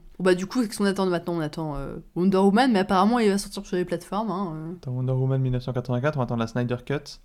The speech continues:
Speaker 1: Ouais.
Speaker 2: On attend, euh, Aquaman deux.
Speaker 1: D'ailleurs, il y a un, il y a un extrait qui est sorti, là, de Wonder Woman, je sais pas si tu l'as vu, euh, c'est très kitschou, moi, j'aime beaucoup.
Speaker 2: Non, j'ai, j'ai pas, j'ai pas vu un seul extrait pour l'instant.
Speaker 1: Ah, c'est, tu, c'est très, c'est très fun.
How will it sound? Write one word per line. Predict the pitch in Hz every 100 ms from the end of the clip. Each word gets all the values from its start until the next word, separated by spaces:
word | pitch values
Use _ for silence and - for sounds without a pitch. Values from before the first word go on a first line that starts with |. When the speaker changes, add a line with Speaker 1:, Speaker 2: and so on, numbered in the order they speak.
| 185
Speaker 1:
Ouais. | 165 165 - - - - _ -
Speaker 2:
On | 123
attend, | 117 117 127 120
euh, | 113 110 107 107 -
Aquaman | - - 127 - 120 117
deux. | - - - - - - -
Speaker 1:
D'ailleurs, | 185 220
il | 220
y | 196
a | 175
un, | 170 170 165 156
il | 160
y |
a |
un | 185
extrait | 202 - 269
qui | 233
est |
sorti, | 202 185 -
là, | 196 170
de | 160
Wonder | 156 160 175
Woman, | 165 170 185
je | 202
sais |
pas | 175
si | -
tu | -
l'as | 165
vu, | 160 180
euh, | 165
c'est | - -
très | - 220
kitschou, | 226 202 - 220
moi, | 190
j'aime | 175 175
beaucoup. | 165 - 190 - _ - _ _ _
Speaker 2:
Non, | 143 139
j'ai, | 127 120
j'ai | 123 127
pas, | 131 151 143 131
j'ai | 123
pas | 135
vu | 143
un | 151
seul | 139
extrait | 135 135 131
pour | -
l'instant. | 113 175
Speaker 1:
Ah, | 185 185
c'est, | - 170
tu, | 165 - 175
c'est | 160 180
très, | - 247 247 233 220
c'est | 208
très | - 214
fun. | 190 190